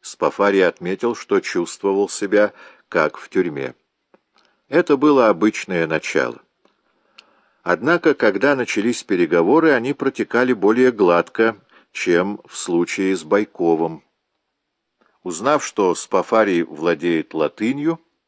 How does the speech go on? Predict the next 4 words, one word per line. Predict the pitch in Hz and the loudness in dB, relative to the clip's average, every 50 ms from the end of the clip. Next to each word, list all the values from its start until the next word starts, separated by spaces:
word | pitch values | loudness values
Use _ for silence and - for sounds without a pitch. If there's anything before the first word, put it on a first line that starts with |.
| _ _ _ _ _ _ _ _ _ _ _ _ _ _ _ _ _ _ _ _ _ _ _ _ _ _ _ _ _ _ | _ _ _ _ _ _ _ _ _ _ _ _ _ _ _ _ _ _ _ _ _ _ _ _ _ _ _ _ _ _
император | - 85 82 - 92 95 117 143 143 139 120 | -12 -12 -6 -2 0 0 0 0 0 0 -2
Канши | - - 101 90 82 80 - - - 110 139 175 160 151 _ _ _ _ _ _ _ _ | -2 -2 -2 -2 -2 -4 -6 -4 0 0 0 0 -2 -4 _ _ _ _ _ _ _ _
назначил | - 80 76 71 71 80 104 131 139 - 143 143 143 - | -8 -8 -6 -6 -4 -4 -4 -4 -2 0 0 0 0 0
иезуита | - 110 104 98 92 85 69 82 85 85 107 127 - - 131 127 127 123 | -2 -4 -2 -2 -2 -2 -2 -2 -2 -2 -2 -4 -2 0 0 0 0 -2